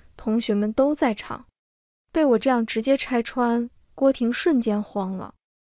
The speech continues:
“天啊，他怎么是这样的人？真看不出来，以后还是离他远一点吧。”听到周围人的窃窃私语，郭婷气急败坏。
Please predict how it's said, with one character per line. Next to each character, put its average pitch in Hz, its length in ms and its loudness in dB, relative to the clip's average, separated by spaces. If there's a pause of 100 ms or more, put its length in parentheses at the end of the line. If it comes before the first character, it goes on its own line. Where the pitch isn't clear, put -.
(240)
“天 330 400 -4
啊， 247 360 -4 (340)
他 392 160 -6
怎 285 120 -4
么 208 60 -4
是 277 140 -8
这 359 140 -2
样 359 120 0
的 233 120 -2
人？ 190 320 -8 (640)
真 285 240 2
看 269 240 0
不 226 80 0
出 247 200 0
来， 202 460 -2 (400)
以 214 120 -2
后 226 240 0
还 214 160 -2
是 214 140 -2
离 214 120 0
他 226 160 -2
远 214 300 -4
一 208 60 -2
点 208 200 -4
吧。” - 280 -12 (640)
听 320 200 -4
到 311 200 4
周 302 200 2
围 277 120 4
人 226 160 2
的 254 100 2
窃 - 220 -2
窃 262 160 -2
私 302 260 -2
语， 202 280 -2 (280)
郭 254 200 2
婷 208 340 -4
气 - 240 -4
急 202 140 -8
败 196 200 -4
坏。 - 320 -6